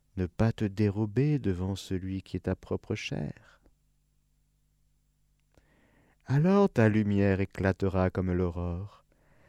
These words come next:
ta blessure se guérira rapidement. Ta justice marchera devant toi, et la gloire du Seigneur te suivra. Alors tu crieras, et le Seigneur répondra.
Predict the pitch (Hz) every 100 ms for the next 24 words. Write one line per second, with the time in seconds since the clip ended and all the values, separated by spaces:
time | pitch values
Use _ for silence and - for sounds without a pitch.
0 | _ _ - 90 87 92 98 - 101 101
1 | 98 - 101 104 131 127 131 139 160 85
2 | 123 135 147 139 143 147 92 - _ _
3 | _ _ _ _ _ _ - _ _ _
4 | _ - 87 82 104 104 - 104 104 -
5 | 73 92 95 - 98 90 92 92 87 90
6 | 85 - 90 147 202 _ _ _ _ _
7 | _ _ _ 87 85 80 73 71 76 90
8 | 85 69 80 90 - 71 71 71 69 -
9 | 73 - 78 73 - - 82 - _ _
10 | _ _ _ _ _ _ _ _ _ _
11 | _ _ _ _ - - - - - 147
12 | 214 214 - 131 - 139 208 262 247 147
13 | 92 85 98 127 208 175 170 208 185 160
14 | 160